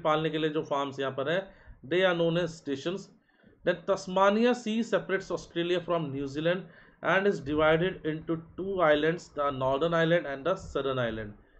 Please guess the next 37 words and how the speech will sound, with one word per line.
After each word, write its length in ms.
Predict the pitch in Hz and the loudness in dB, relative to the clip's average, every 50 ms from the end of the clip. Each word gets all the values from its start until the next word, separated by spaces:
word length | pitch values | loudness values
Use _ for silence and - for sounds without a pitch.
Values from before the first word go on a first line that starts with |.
| - - - _ _ - | -20 -20 -20 _ _ -10
Southern 320 | - - 196 208 240 262 254 | -2 2 4 6 6 6 8
Island 480 | 233 226 220 220 226 226 220 - 202 202 | 8 8 8 6 4 2 2 2 2 2
is 100 | 170 160 | 2 0
dominated 680 | 131 156 151 151 156 165 165 170 165 165 208 196 151 | 0 2 2 4 4 4 2 2 0 -2 -4 -2 2
by 140 | 165 160 160 | 2 2 4
the 140 | 160 170 | 4 2
Southern 340 | 165 - 165 156 170 175 170 165 147 147 | 0 0 2 2 2 2 0 0 0 2
Alps, 220 | 147 160 156 - - | 2 0 0 -2 -6
having 320 | 139 135 143 151 143 139 135 | -4 -2 -2 -2 -4 -4 -4
Mount 300 | 135 139 147 139 - - | -2 -2 -2 -4 -6 -6
Cook 220 | 165 165 165 - - - - | -6 -6 -8 -10 -18 -12 -6
as 260 | 131 135 139 135 135 | -4 -2 -2 -2 -2
the 140 | 131 139 123 | -2 -2 -2
highest 540 | 107 123 123 123 123 127 117 117 - - - | 0 -2 -2 -2 -2 -4 -6 -6 -10 -16 -12
peak। 260 | 135 147 170 185 - - _ _ _ _ _ _ _ _ _ _ - - - | -8 -8 -8 -8 -10 -16 _ _ _ _ _ _ _ _ _ _ -10 -4 -2
Then 220 | 180 190 180 165 | 0 0 2 4
North 300 | 165 170 202 233 226 - - - - | 6 6 8 6 6 4 -4 -8 -2
Cape 320 | 190 196 190 190 190 - | 2 4 4 4 2 -2
lies 480 | 160 151 156 160 175 185 196 196 190 - | -2 2 4 4 6 4 4 2 0 -2
at 220 | - 160 160 156 - | 0 0 0 2 2
the 180 | 165 160 165 160 | 4 4 4 2
northern 460 | 151 135 139 139 143 147 156 165 160 | 2 0 0 0 0 2 0 0 -2
extremity 540 | 147 - - - 151 143 143 135 139 156 151 | -2 -4 -6 -10 -8 -6 -6 -6 -4 -4 -4
of 120 | 139 127 131 | -4 -2 -4
the 80 | 135 | -4
New 240 | 127 123 127 123 120 | -4 -4 -6 -6 -6
Zealand। 380 | 117 123 127 143 156 127 107 - - - - - - - - - - - - - - - - | -6 -6 -4 -4 -4 -4 -6 -10 -14 -18 -20 -20 -20 -18 -16 -14 -14 -14 -14 -14 -14 -6 0
Then 340 | 143 151 160 165 165 165 - - - | 4 4 4 4 2 0 -4 -4 -2
Cook 180 | 226 233 233 240 208 | 0 0 0 0 -4
Strait 460 | - - - - 190 180 160 160 - | -4 -4 -6 0 2 2 2 0 -2
separates 560 | - - 165 160 165 - 170 180 175 165 - | -2 0 0 0 0 -2 -2 -2 -2 -2 -4
the 180 | - 165 165 156 151 156 - | 0 2 2 2 2 0 -4
two 200 | 180 190 190 180 | -6 -4 0 4
islands 400 | 175 160 156 156 160 165 160 - | 4 6 6 6 4 2 0 -2
of 80 | 156 143 | -4 -4
the 60 | 143 | -4
country। 500 | 139 - 135 127 123 123 - 151 165 180 | -4 -4 -4 -4 -4 -4 -6 -8 -8 -8